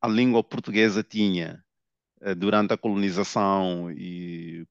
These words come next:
pouco depois da independência, passa a ser assumido gradualmente pela língua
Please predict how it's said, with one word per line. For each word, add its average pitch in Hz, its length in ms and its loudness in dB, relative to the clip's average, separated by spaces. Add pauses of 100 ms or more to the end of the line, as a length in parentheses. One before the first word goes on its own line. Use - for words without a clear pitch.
(160)
pouco 107 320 -2
depois 98 420 -2
da 101 80 0
independência, 101 840 -2 (760)
passa 113 280 6
a 110 40 2
ser 123 220 0
assumido 113 540 2
gradualmente 104 880 2
pela 98 220 2
língua 98 640 -2